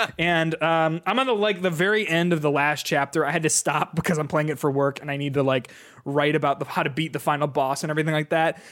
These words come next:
Speaker 2: Um, so otherwise I would have just bustled through and finished it, uh, to talk about it today. Justin, I said this last week. I'm gonna say it again this week. This game kicks ass. There is no reason, unless you really wanna, like, really experience, like, the differences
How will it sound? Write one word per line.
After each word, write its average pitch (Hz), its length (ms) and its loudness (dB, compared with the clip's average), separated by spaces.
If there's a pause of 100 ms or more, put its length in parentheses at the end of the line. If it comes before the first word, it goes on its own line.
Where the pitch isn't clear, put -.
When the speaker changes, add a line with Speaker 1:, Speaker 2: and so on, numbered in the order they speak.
(200)
Speaker 2:
Um, 147 340 0 (180)
so - 220 -4
otherwise 180 360 2
I 170 40 4
would 165 140 2
have 165 80 -2
just 143 240 -2
bustled 156 320 0
through 151 200 0
and 135 80 -6
finished 151 360 -4
it, 156 220 0 (180)
uh, 139 100 0
to 139 80 -8
talk 139 200 -2
about 139 160 2
it 127 60 -4
today. 143 300 0 (320)
Justin, 240 360 0
I 156 40 -4
said 226 180 -2
this 226 120 0
last 226 240 0
week. 233 280 -2 (100)
I'm 160 60 -6
gonna 143 80 -4
say 175 160 0
it 185 60 2
again 185 160 2
this 180 160 0
week. 190 260 -2
This 160 200 0
game 170 200 0
kicks 151 240 -2
ass. 120 340 -4 (560)
There 170 100 2
is 165 100 0
no 190 280 2
reason, 196 500 2
unless 170 320 0
you 165 120 -2
really 170 300 0
wanna, 165 220 0
like, 151 240 0
really 175 360 0
experience, 170 500 -2
like, 143 160 -2
the 147 60 -2
differences 165 580 -2